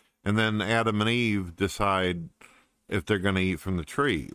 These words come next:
But if God knows everything, if he a-, already knows that they're gonna eat from a tree that he deliberately and intentionally put in the middle of the garden, and he also knew exactly what the plan was with the serpent,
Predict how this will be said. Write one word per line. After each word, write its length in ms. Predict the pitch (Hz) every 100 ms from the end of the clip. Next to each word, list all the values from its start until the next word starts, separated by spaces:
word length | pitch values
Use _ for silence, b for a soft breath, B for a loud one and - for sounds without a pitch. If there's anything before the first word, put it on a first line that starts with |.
| 92
But 120 | 104
if 120 | 92
God 360 | 117 113 113 98
knows 380 | 120 156 135
everything, 800 | 98 85 85 80 85 80 92 95 - B B B B B B B
if 180 | 98 107
he 220 | 110 104
a-, 180 | 110 -
already 480 | 104 123 117 113 101
knows 600 | 98 135 117 101 101 87
that 140 | 98 87
they're 120 | 104
gonna 180 | 98 98
eat 280 | 87 113 -
from 180 | 101
a 60 | 92
tree 340 | - 123 117
that 180 | 95 87
he 160 | 85 113
deliberately 680 | 101 101 101 92 67 95 92
and 100 | 92
intentionally 920 | 90 - - 160 - 110 95 85 85
put 340 | - 104 -
in 320 | - 120 120 113
the 80 |
middle 360 | 101 107 107 98
of 140 | 92
the 60 | 82
garden, 640 | 78 131 135 95 82 92 - B B B B
and 120 | 95
he 80 | 107
also 480 | 123 147 - 117 101
knew 240 | 101 113
exactly 720 | 101 82 101 117 - 104 98
what 320 | 92 95 95 - B B B -
the 80 | 98
plan 540 | - 117 131 131 113
was 320 | 92 92 85
with 160 | 90 87
the 80 | 92
serpent, 680 | - 170 165 - 85 -